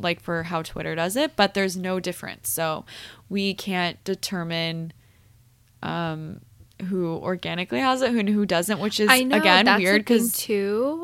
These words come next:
Speaker 2: 'cause
Speaker 1: can't
Speaker 2: at
Speaker 1: you,
Speaker 2: some
Speaker 1: like,
Speaker 2: point
Speaker 1: impersonate someone? <laughs>
Speaker 2: at some point, our feeds are just gonna be filled, 'cause we follow a bunch
Speaker 1: With
Speaker 2: of
Speaker 1: blue
Speaker 2: creators, and,
Speaker 1: check
Speaker 2: you know, so it's
Speaker 1: marks,
Speaker 2: like
Speaker 1: yeah.
Speaker 2: all, everyone is gonna be, like, blue check marked eventually.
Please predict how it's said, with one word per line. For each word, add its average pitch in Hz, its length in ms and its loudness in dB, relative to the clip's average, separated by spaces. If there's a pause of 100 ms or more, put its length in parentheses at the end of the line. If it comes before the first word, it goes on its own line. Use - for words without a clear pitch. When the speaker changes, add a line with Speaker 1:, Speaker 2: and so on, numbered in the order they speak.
Speaker 2:
'cause - 80 -12
Speaker 1:
can't - 180 2
Speaker 2:
at 247 140 4
Speaker 1:
you, 359 60 -2
Speaker 2:
some 233 140 2
Speaker 1:
like, 240 100 -2
Speaker 2:
point 285 200 0
Speaker 1:
impersonate 208 420 -4
someone? 220 540 -2 (560)
<laughs> - 500 -20
Speaker 2:
at 262 160 4
some 226 360 -2
point, 302 500 -6 (220)
our 226 580 0 (400)
feeds 220 600 -6
are 214 160 -2
just 214 240 -4
gonna 214 100 -2
be 208 100 -2
filled, 196 480 -6
'cause 220 220 -2
we 196 100 -4
follow 190 260 0
a - 20 -4
bunch 185 180 -2
Speaker 1:
With 208 80 2
Speaker 2:
of 196 80 0
Speaker 1:
blue 175 100 -2
Speaker 2:
creators, 175 300 2
and, 208 80 -2
Speaker 1:
check 254 100 0
Speaker 2:
you 220 60 2
know, 208 200 2
so 220 160 2
it's 208 120 0
Speaker 1:
marks, - 20 -4
Speaker 2:
like 202 100 2
Speaker 1:
yeah. 214 200 0
Speaker 2:
all, 196 260 6
everyone 208 380 2
is 196 140 -2
gonna 190 200 -2
be, 185 200 -2
like, 175 240 -4
blue 202 140 -2
check 196 280 -2
marked 180 300 -4
eventually. 190 840 -4